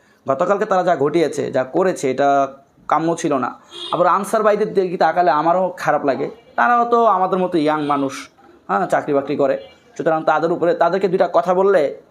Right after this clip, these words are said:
তাদের ইমোশনে লাগবে, এটা স্বাভাবিক। এই জন্য আমরা চাই না তাদের সাথে দুর্ব্যবহার করতে, কিন্তু গতকালকে তারা ঢাকা বিশ্ববিদ্যালয়ের ছাত্রদের উপরে হাত তুলেছে, সচিবালয় ঘেরাও করছে, তার দাবি দেওয়া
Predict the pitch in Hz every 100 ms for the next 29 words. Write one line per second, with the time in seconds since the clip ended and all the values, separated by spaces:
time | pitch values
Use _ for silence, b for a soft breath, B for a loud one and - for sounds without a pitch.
0 | - 151 160 139 - 175 175 170 160 143
1 | 135 - 131 135 143 120 139 - _ _
2 | b b - 170 208 180 214 220 214 196
3 | 190 190 185 180 156 165 170 156 143 123
4 | 156 151 147 - 185 202 202 170 135 143
5 | 147 165 170 160 143 175 170 156 160 -
6 | 107 151 147 147 143 151 143 139 131 151
7 | 143 131 139 135 139 143 156